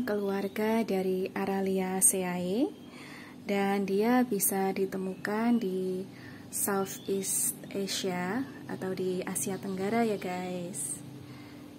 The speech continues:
Ya, cantik sekali guys. Ya, itu daun-daunnya. Ya,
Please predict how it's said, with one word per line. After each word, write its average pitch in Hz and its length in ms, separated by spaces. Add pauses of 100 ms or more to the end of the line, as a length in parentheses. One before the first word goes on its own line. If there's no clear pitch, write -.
(120)
Ya, 185 600
cantik 190 320
sekali 233 400
guys. 226 580 (3000)
Ya, 196 320 (300)
itu 349 320 (100)
daun-daunnya. 196 720 (1300)
Ya, - 180